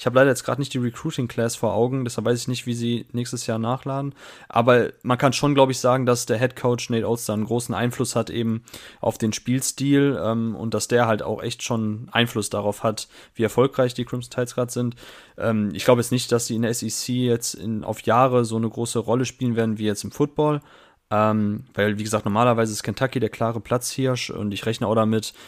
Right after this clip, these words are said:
dass, äh, John Calipari für nächstes Jahr besonders angestachelt sein wird, ähm, oder für die nächste Saison. Aber ich glaub schon,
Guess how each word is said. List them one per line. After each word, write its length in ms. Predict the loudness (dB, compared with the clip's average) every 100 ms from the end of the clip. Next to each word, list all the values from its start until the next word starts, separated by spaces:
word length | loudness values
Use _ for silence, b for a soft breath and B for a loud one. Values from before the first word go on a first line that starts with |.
| B
dass, 280 | -6 -4 -4
äh, 140 | -2
John 220 | 0 0
Calipari 520 | 0 -2 0 2 2 0
für 140 | -2
nächstes 340 | -4 -4 -4
Jahr 100 | -2
besonders 380 | 0 2 2 0
angestachelt 500 | -2 -2 -2 -2 -2
sein 240 | 0 0 0
wird, 300 | 0 0 -4 b b b b
ähm, 180 | -6 -4
oder 140 | -4 -2
für 80 |
die 100 | -2
nächste 220 | -2 -2 -6
Saison. 480 | -6 -2 0 0 -6 b b b b
Aber 480 | 0 2 6 6 4
ich 120 | 0
glaub 180 | 2 2
schon, 460 | 4 2 2 -2